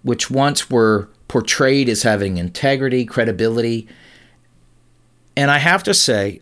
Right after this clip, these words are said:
I'm not vilifying everybody, but if you're in that agency and you're witnessing wrongdoing and you're not saying anything or you're in fear,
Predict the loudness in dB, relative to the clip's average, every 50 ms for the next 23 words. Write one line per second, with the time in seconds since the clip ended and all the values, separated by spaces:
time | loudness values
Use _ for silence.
0 | -8 -6 -4 -4 -4 -4 -4 -4 -4 -4 -6 -4 -4 -4 -4 -4 -2 -2 -2 0
1 | 0 -2 -4 -4 -4 -2 -2 -2 -4 -2 -2 -4 -4 -4 -4 -4 -4 -6 -6 -4
2 | -2 0 0 2 2 2 2 2 2 0 0 -2 -4 -6 -8 -6 -6 -4 -4 -4
3 | -4 -4 -4 -4 -4 -4 -4 -4 -4 -6 -6 -4 -4 -4 -4 -6 -4 -4 -4 -2
4 | -4 -4 -4 -2 -4 -4 -4 -6 -8 -10 -12 _ _ -20 -20 -20 -20 -20 -20 _
5 | _ _ _ _ _ -6 -4 -2 0 0 -2 -2 -4 -8 -12 -8 -4 -2 0 0
6 | 0 0 -2 -2 -2 -4 -2 -2 0 0 0 0 -2 -2 -4 -4 -4 -2 -2 0
7 | 0 0 0 0 0 0 0 0 0 -2 -4 -6 -6 -4 -2 0 0 0 0 0
8 | -2 -4 -8